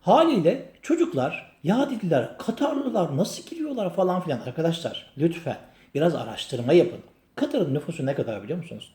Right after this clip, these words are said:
Dört yüz bin yok bile. Yani Sarıyer'in nüfusu kadar neredeyse.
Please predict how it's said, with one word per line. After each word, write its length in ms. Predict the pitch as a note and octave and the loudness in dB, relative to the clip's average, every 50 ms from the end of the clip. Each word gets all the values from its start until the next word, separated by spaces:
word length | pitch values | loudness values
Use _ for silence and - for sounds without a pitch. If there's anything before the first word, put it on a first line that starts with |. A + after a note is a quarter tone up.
| _ | _
Dört 240 | G#3+ C#4+ - - - | -6 -6 -6 -6 -8
yüz 180 | F3 C3 A2+ A#2 | -8 -8 -6 -6
bin 240 | C3+ A#2+ G#2+ G#2+ A2 | -6 -4 -4 -6 -2
yok 260 | A#2 B2+ B2+ - - A#2 | -2 -2 -2 -2 -8 -10
bile. 180 | G#2+ - - - _ _ _ _ - _ _ _ | -12 -12 -14 -20 _ _ _ _ -20 _ _ _
Yani 460 | - C3 D#3+ A3+ C#4+ C#4 F#3+ C3+ - - - - - _ _ _ _ | 2 2 4 4 4 2 0 0 -2 -4 -10 -16 -20 _ _ _ _
Sarıyer'in 720 | - - - - F#3+ G3+ D4 D4 C4 G#3+ F#3+ D#3+ C#3+ C#3 D3 | -12 -10 2 6 6 8 8 8 8 6 6 6 4 2 0
nüfusu 460 | E3 E3 - G3 F#3+ E3+ - A#3 E3+ | -2 -2 0 0 -2 0 0 0 2
kadar 340 | - D3+ B2 C3 A#2+ A#2 A2+ | 4 4 4 4 0 0 -2
neredeyse. 560 | A2 G#2 G2+ G2 A2 G2+ - - - G#2+ | -4 -6 -6 -8 -8 -10 -10 -12 -12 -14